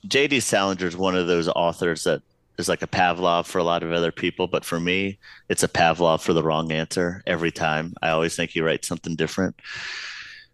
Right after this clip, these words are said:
I will go, I always get these books stupidly confused, and it's probably not either one of 'em. Um, I will go with,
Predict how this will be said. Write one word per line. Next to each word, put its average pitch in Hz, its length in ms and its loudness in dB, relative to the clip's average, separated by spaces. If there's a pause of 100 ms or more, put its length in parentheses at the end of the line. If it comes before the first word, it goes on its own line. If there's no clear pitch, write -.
(1500)
I 110 200 4
will 104 180 4
go, 87 500 4 (600)
I 104 120 4
always 127 260 4
get 110 180 0
these 95 160 0
books - 320 0
stupidly 95 500 0
confused, 80 1080 -2 (420)
and 98 80 2
it's 185 100 0
probably 120 300 2
not 87 180 2
either 78 240 2
one 76 180 -2
of 76 140 -4
'em. 80 340 -4
Um, 82 460 2
I 107 200 0
will 110 160 4
go 101 260 2
with, 85 540 -2